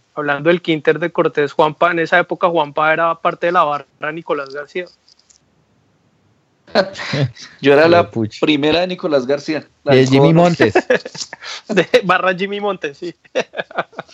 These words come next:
Speaker 1: Oiga, Jor-, eh, Jorginho, ¿me deja hacer un, un,
Speaker 3: Sí,
Speaker 1: un,
Speaker 3: claro.
Speaker 1: un paréntesis chiquito? Antes, bueno, no, no es tan paréntesis. Hoy, hoy se están cumpliendo treinta y dos años del, del holocausto del Palacio de Justicia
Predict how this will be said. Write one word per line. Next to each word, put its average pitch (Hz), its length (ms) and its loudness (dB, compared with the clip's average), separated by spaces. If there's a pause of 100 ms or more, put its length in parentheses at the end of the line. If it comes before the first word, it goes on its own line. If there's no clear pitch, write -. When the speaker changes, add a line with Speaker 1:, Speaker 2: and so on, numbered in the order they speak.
(2750)
Speaker 1:
Oiga, 214 320 4
Jor-, 190 200 2
eh, 190 260 0
Jorginho, 202 420 -2
¿me 185 120 -4
deja 170 180 -2
hacer 202 240 -6
un, 208 340 -10
un, 202 120 -8 (180)
Speaker 3:
Sí, - 180 -2
Speaker 1:
un, 135 40 0
Speaker 3:
claro. 139 420 4
Speaker 1:
un 139 60 4
paréntesis 190 520 -4
chiquito? 196 580 -4
Antes, 160 240 -4
bueno, 190 280 2
no, 170 160 -2
no 160 100 -6
es 156 80 -8
tan 180 200 -8
paréntesis. 160 680 -8
Hoy, 170 400 -6 (560)
hoy 165 140 -4
se 160 80 -14
están 196 180 -4
cumpliendo 196 420 -4
treinta 202 300 -8
y 160 40 -6
dos 139 180 -12
años 160 300 -8
del, 156 420 -6
del 147 140 -8
holocausto 139 500 -2
del 165 100 0
Palacio 147 360 0
de 143 40 -4
Justicia 165 580 -6